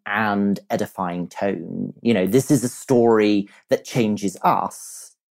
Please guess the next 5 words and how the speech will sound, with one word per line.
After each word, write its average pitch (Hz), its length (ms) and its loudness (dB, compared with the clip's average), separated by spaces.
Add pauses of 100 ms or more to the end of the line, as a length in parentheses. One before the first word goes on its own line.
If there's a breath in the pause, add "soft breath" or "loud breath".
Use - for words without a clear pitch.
(140)
as 117 160 0
we 113 240 4
interact 98 720 -4 (220)
with 98 180 0
it. - 480 -2